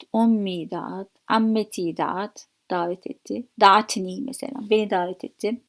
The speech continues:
derim. Dua etti, davet etti, çağırdı manasında. Enti, karşımızdaki bayan,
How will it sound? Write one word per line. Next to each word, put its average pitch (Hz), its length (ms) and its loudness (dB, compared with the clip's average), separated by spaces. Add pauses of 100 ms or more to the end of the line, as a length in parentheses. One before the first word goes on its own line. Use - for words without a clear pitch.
(140)
derim. 190 360 2 (180)
Dua 233 300 8
etti, 180 320 -4
davet 202 340 0
etti, 175 280 -6
çağırdı 185 380 0
manasında. 165 1000 -4 (420)
Enti, 294 600 6
karşımızdaki 240 880 4 (220)
bayan, 220 580 2